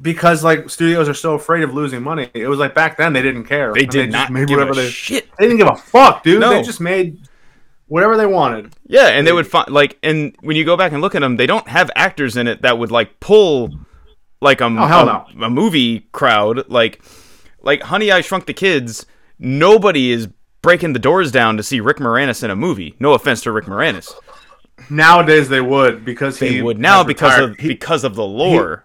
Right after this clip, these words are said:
Speaker 2: of Rick Moranis.
Speaker 1: he's been retired from acting for so long
Speaker 2: Yeah.
Speaker 1: that if he, if he, if,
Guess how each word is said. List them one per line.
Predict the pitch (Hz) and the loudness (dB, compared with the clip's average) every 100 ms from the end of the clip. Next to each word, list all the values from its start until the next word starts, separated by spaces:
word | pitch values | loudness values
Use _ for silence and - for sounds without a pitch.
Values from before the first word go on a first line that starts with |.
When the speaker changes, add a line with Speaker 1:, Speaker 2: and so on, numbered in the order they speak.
| - | -10
Speaker 2:
of | 104 | -6
Rick | 107 98 | -8 -8
Moranis. | 92 92 - - - _ _ _ _ _ | -12 -12 -14 -20 -20 _ _ _ _ _
Speaker 1:
he's | 123 156 147 | -8 -8 -4
been | 156 147 139 | -4 -4 -4
retired | 139 143 143 143 120 | -6 -2 -2 -2 -2
from | 123 | -6
acting | 120 143 143 117 | -2 -2 -2 -12
for | - | -14
so | - 117 107 | -14 -10 -10
long | 113 113 110 | -8 -4 2
Speaker 2:
Yeah. | 135 90 113 | 2 2 -4
Speaker 1:
that | 113 113 | -6 -6
if | - | -8
he, | 131 127 127 _ - | -6 -8 -10 _ -6
if | 147 | 0
he, | 170 170 - - | 0 -2 -14 -6
if, | 165 | -4